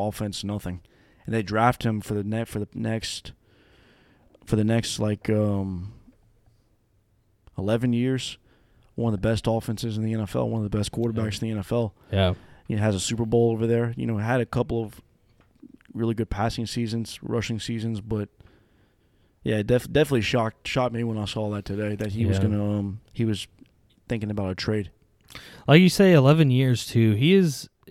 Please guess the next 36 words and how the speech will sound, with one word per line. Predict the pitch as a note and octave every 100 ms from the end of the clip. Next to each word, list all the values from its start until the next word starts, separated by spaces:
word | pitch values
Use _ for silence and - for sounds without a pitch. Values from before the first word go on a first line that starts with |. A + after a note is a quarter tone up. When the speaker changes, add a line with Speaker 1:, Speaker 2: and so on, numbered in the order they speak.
| - _
Speaker 2:
I | A#2+
think | F3 F#3+
he's | F3 -
past | C#3+ D3+ -
his | C#3+ -
prime. | - C3 C#3 C#3+
He's | C3 A2
still | C3
got | B2 G#2+
a |
few | - A2+
years | A#2+ B2 B2
left, | B2 A#2+
but | A2
he | B2+ D#3+
is | D3+ -
getting | B2+ A2
older. | A2 G#2+ G2+ G2 G2 _ - -
He | G3+ G#3+
can | D#3
still | - E3+
sling | - C#3+ D3
it | B2
though. | A2+
I |
mean, | A2+ A#2+ A2+ A2+
I | C3
saw | C3 D#3 A#2+
a |
highlight | A#2+ B2 B2+ B2+ B2+
on, | A2+ G#2+ G2 F#2+
like, | G2 F#2 -
Bleacher | G#2 C3+ C3
Report, | C3+ - C3+ C3
I |
think, | - C3 B2